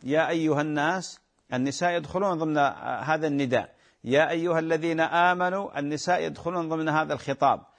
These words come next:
كذلك التعبير الذي يأتي للذكور يدخل النساء تبعًا إلا ما خصهن الدليل.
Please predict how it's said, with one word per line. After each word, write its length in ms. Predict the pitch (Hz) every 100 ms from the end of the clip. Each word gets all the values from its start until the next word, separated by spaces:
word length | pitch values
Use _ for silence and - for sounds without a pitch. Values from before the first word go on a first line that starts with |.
| _ _ _
كذلك 500 | 143 147 196 196 -
التعبير 640 | 165 - 165 151 180 190 170
الذي 320 | 160 151 165
يأتي 320 | 185 156 160
للذكور 600 | 156 139 143 - 151 131
يدخل 380 | 175 180 180 165
النساء 440 | 156 151 - 185
تبعًا 440 | 156 196 185 151 143
إلا 340 | 202 208 202
ما 160 | 190 175
خصهن 580 | 170 - 170 165 165
الدليل. 520 | 147 120 131 139 107